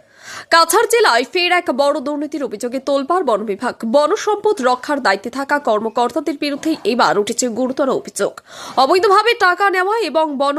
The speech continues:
মাফিয়াদের আশ্রয় দেওয়ার। জানা গেছে, মতিনগর সোনাই ফরেস্ট রেঞ্জের ফরেস্টার রামবাবু গোয়ালা এবং রেঞ্জ অফিসার শিবহরি সিনহার বিরুদ্ধে এই অভিযোগ উঠেছে। সাম্প্রতিক সময়ে ফরেস্টার রামবাবু গোয়ালার একটি ফোন রেকর্ডিং ভাইরাল হয়েছে, যেখানে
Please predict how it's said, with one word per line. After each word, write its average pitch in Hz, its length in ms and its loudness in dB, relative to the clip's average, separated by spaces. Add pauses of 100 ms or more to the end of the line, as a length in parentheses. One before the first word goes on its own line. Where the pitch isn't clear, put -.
(100)
মাফিয়াদের 320 480 -2 (100)
আশ্রয় 247 400 -6
দেওয়ার। 113 200 -6 (680)
জানা 330 280 6
গেছে, 427 220 2 (180)
মতিনগর 381 520 0 (100)
সোনাই 339 360 -2
ফরেস্ট 277 380 -2 (160)
রেঞ্জের 240 420 -2 (340)
ফরেস্টার 392 460 4 (120)
রামবাবু 269 440 2
গোয়ালা 196 240 0 (100)
এবং 220 140 -4 (120)
রেঞ্জ 240 180 -4 (200)
অফিসার 247 380 0 (120)
শিবহরি 349 500 -2
সিনহার 294 380 -4
বিরুদ্ধে 202 260 -4 (100)
এই 214 140 0
অভিযোগ 240 340 -4
উঠেছে। - 260 -8 (500)
সাম্প্রতিক 370 500 4
সময়ে 403 320 2
ফরেস্টার 330 480 2 (100)
রামবাবু 262 420 0
গোয়ালার 233 360 0
একটি 294 120 -10 (100)
ফোন 320 160 -2 (180)
রেকর্ডিং 349 420 -2
ভাইরাল 285 300 0
হয়েছে, 285 220 -6 (120)
যেখানে 247 260 -6